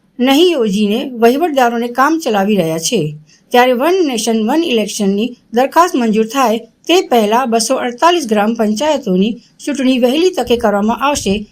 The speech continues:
તેનો ઠરાવ સામાન્ય સભામાં કરવો જોઈએ. વિપક્ષી નેતા મુબારક પટેલની આ રજૂઆતને લઈને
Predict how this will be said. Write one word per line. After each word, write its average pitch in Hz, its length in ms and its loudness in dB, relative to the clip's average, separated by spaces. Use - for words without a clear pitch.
તેનો 311 240 2
ઠરાવ 226 400 -2
સામાન્ય 339 520 0
સભામાં 202 580 0
કરવો 233 320 0
જોઈએ. 175 420 0
વિપક્ષી 359 540 2
નેતા 220 320 0
મુબારક 285 460 0
પટેલની 202 560 0
આ 302 160 2
રજૂઆતને 220 640 0
લઈને 240 300 2